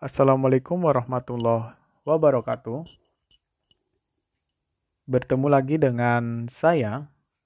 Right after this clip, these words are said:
Normi, di podcast Tutur Kisah Sejarah.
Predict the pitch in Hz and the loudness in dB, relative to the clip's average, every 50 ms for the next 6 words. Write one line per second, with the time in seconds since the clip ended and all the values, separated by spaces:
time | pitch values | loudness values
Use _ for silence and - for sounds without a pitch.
0 | _ 123 123 123 123 127 127 143 156 160 151 131 120 113 113 113 113 113 - - | _ -2 -2 -2 0 -2 -4 -4 -4 -4 -2 -2 0 0 0 0 -2 -4 -4 -4
1 | 120 120 - - - - 143 143 143 - - _ 110 113 - _ 113 113 113 - | -4 -4 -4 -4 -2 0 0 0 0 -2 -8 _ -10 -12 -10 _ -6 -6 -6 -8
2 | - - 113 107 - - 117 110 110 110 107 110 110 - - - 120 113 107 110 | -10 -10 -10 -10 -6 -4 -2 0 0 0 -2 -4 -8 -14 -10 -6 -6 -4 0 0
3 | 110 107 107 107 101 - - | 0 2 0 -2 -4 -8 -12